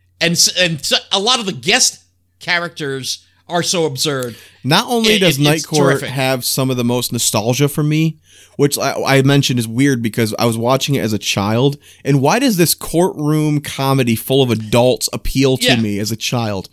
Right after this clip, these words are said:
Speaker 2: I don't get that, and I think that's very powerful. But I also think that the characters are all hysterical. The, the fact
Speaker 1: Yes.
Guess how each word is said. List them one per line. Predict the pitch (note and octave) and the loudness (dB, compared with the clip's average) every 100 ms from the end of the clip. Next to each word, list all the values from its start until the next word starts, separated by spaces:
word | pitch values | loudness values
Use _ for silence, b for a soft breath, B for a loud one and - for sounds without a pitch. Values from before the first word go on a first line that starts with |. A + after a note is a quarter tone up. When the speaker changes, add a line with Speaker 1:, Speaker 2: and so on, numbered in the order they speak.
| B B B | B B B
Speaker 2:
I | B2 | 0
don't | A#2+ D#3 F#3 F#3+ | 2 2 2 2
get | D#3+ C#3+ | 0 0
that, | B2 A2 - | 0 -2 -2
and | B2+ | 0
I | B2 | 2
think | F3+ F3 | 2 2
that's | D#3+ C3+ | 0 2
very | C3+ A2+ | 2 0
powerful. | - B2 A2+ G#2 F#2 D#2 - B B B | 0 0 2 0 -6 -10 -14 B B B
But | C3+ | 2
I | D#3+ | 4
also | A#3+ - F#3+ | 4 4 2
think | - E3+ D3+ | 4 2 2
that | D#3 C3 - _ _ _ _ _ _ _ | 2 2 0 _ _ _ _ _ _ _
the | A#2 C3+ | -2 -2
characters | - D#3+ G#3 - A3+ G3+ - _ _ _ _ _ C#3 | 2 2 2 0 0 0 -4 _ _ _ _ _ 0
are | C#3+ - - | 0 0 -2
all | D3+ F#3 F#3+ | 2 4 4
hysterical. | D#3 - B2 G2 G2 G2 A#2 - _ _ _ _ _ | 2 0 -2 -4 -6 -8 -8 -10 _ _ _ _ _
The, | B2+ F#3+ | 2 2
the | D3 D#3 | 2 0
fact | C3+ A3 C4+ | 2 2 0
Speaker 1:
Yes. | A2+ | 2